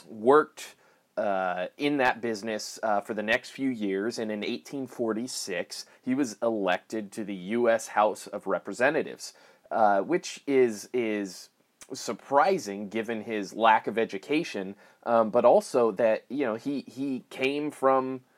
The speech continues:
the, the frontier, and at that time, not many people were able to move into, into some of the older states and take a role in the political life.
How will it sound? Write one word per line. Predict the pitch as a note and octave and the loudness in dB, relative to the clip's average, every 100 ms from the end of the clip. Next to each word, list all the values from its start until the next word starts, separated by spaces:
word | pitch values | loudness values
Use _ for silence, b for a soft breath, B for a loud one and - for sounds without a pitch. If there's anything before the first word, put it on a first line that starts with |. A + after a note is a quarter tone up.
| b - | b -2
the, | A#2+ B2+ - | 4 4 4
the | C3 | 0
frontier, | - D3+ C#3+ - E3+ G3 G2 | 6 6 6 0 -2 2 2
and | G2+ | 2
at | A#2 B2 | 0 4
that | C3+ C3+ | 6 4
time, | - C3 F3 D#3 G2+ G2 b b b | 2 -4 -2 -2 -6 -10 b b b
not | A2 B2+ E3+ | 6 8 8
many | C#3+ D3+ C#3+ | 2 0 0
people | - F3 C#3 | -2 0 2
were | A2 A#2+ | 4 6
able | - B2 | 6 4
to | A2 | 2
move | G#2+ B2 C#3 C3+ | 2 4 4 2
into, | A#2+ A2 A2 G#2 - | -2 0 2 0 -2
into | A#2 A2 A2 | -6 0 0
some | G#2 A#2+ A2+ | 0 -2 0
of | G#2 | 0
the | G#2 G#2 | 0 -2
older | A#2+ B2 A#2 G#2+ G2 | 4 4 6 2 0
states | - - E3 C3+ F2+ - - b b | -6 -2 0 0 -4 -8 -12 b b
and | B2 A#2 A2 | -2 -2 0
take | C#3 C3+ | 0 0
a | |
role | A2+ A2 A2+ C3 | 2 6 6 4
in | |
the | B2 | 0
political | - C#3 A3+ - E2 | -4 -4 -2 -4 -4
life. | - - _ | -6 -12 _